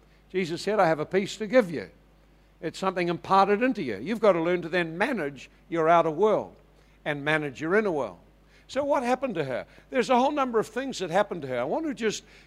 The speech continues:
go through them and just show you the signs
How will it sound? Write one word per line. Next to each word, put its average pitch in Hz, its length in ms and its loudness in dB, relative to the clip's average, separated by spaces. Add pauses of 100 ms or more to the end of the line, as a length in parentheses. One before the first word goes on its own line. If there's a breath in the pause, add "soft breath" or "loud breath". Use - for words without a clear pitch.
go 220 120 0
through 269 300 -4
them 160 120 -4
and 147 80 -8
just 233 180 -10
show 254 220 0
you 156 380 -2 (360 soft breath)
the 190 100 -2
signs 254 840 -2